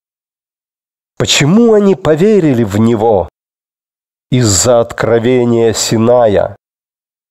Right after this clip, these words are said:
Наши собственные глаза и уши, не глаза и уши пришельца,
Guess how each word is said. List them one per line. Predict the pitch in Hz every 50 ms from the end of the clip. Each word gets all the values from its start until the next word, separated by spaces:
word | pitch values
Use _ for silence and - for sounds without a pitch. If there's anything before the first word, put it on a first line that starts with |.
| _ _
Наши | - 110 117 135 139 127 - - 151 131
собственные | - - - 156 165 156 139 127 - - - - - 107 107 107 104 104 107 107 107 98
глаза | 90 98 101 110 107 95 104 120 123 120 113
и | 113
уши, | 113 113 131 143 139 123 113 - - - 98 - - _ _ _ _ _ -
не | - 226 180 147 170 180 180 170
глаза | 147 139 156 165 170 165 151 127 156 156 160 156
и | 147 147 147
уши | 147 156 165 160 151 139 - - 156 135
пришельца, | 120 151 131 143 135 - - 151 147 147 143 135 123 113 - - - 123 110 104